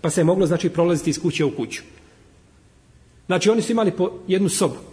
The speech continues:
Kaže: „Ja sam”, kaže, „zamijesila tijesto i”, kaže, „vidjela sam da je furna u Saliha već bila ugrijana”,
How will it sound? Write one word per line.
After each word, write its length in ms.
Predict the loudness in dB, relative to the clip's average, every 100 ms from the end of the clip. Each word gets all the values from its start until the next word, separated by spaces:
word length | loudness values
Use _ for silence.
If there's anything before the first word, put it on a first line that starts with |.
| -20 -20 -20 -20 _ 0
Kaže: 360 | 4 4 4
„Ja 160 | 4 4
sam”, 160 | 2 0
kaže, 200 | 2 2
„zamijesila 420 | 2 2 2 0
tijesto 360 | 2 0 0
i”, 40 | -2
kaže, 240 | 0 2
„vidjela 260 | 2 2 0
sam 160 | 0
da 60 | 0
je 60 | 0
furna 340 | 0 0 -2 -6 -6
u 40 |
Saliha 360 | -4 -2 0 0
već 160 | 0
bila 260 | 0 -2 0
ugrijana”, 520 | 4 6 6 6 0